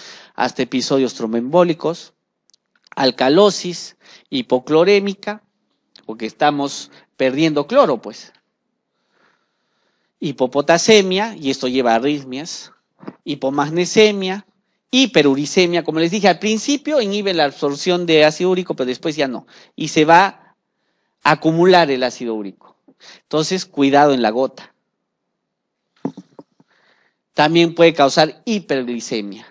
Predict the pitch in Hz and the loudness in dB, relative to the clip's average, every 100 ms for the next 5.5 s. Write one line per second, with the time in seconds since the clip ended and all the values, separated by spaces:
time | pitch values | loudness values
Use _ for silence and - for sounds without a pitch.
0 | _ _ _ _ _ _ _ _ _ _ | _ _ _ _ _ _ _ _ _ _
1 | _ _ _ _ _ _ _ _ _ _ | _ _ _ _ _ _ _ _ _ _
2 | _ _ _ _ _ - 175 175 175 175 | _ _ _ _ _ 2 4 6 8 8
3 | 185 233 262 254 _ _ _ _ _ _ | 6 0 -8 -16 _ _ _ _ _ _
4 | _ - 147 143 156 156 175 143 117 123 | _ 0 4 6 6 6 2 -2 -2 -2
5 | 120 160 190 160 | -2 -2 -2 -4